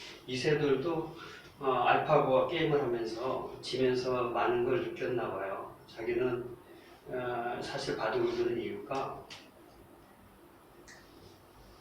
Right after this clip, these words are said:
뭐, 사람 간의 삶을 이야기하고 바둑을 통해서 그거 자기의 철학을 알리고 하는 계기였었는데,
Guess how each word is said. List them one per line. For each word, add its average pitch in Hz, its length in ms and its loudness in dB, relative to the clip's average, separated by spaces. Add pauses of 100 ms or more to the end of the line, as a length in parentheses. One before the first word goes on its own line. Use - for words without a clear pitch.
(560)
뭐, 120 420 -4 (3500)
사람 131 400 2
간의 - 180 2
삶을 175 440 8
이야기하고 - 640 2
바둑을 123 400 -2
통해서 - 680 -2 (1080)
그거 123 420 -2
자기의 117 600 0
철학을 135 480 0
알리고 117 640 -4
하는 139 680 -2
계기였었는데, 120 1160 -4